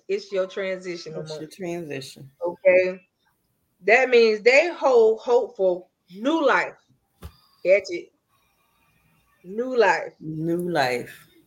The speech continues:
Speaker 1: And they see the beauty in staying present during the painful shifts.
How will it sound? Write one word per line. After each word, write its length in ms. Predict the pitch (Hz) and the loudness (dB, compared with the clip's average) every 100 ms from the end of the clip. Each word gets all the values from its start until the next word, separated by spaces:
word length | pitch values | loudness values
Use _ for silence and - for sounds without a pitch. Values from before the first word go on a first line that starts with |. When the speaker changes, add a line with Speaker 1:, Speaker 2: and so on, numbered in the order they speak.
| _ - | _ -6
Speaker 1:
And 180 | 208 202 | -2 2
they 140 | 196 | 2
see 280 | 202 - 247 | 2 -2 -6
the 200 | 196 190 | 2 2
beauty 640 | 175 214 269 294 285 254 | 0 -4 -4 -4 -4 -6
in 180 | 196 190 | -6 -6
staying 540 | 190 - 233 220 190 185 | -6 0 2 2 0 -6
present 560 | - 240 190 180 170 | 0 2 2 -2 -8
during 280 | 180 180 170 | -6 -6 -6
the 140 | 160 | -10
painful 580 | 160 - 196 208 202 202 | -10 -8 -8 -8 -12 -16
shifts. 560 | 208 - 156 - - | -16 -14 -14 -14 -20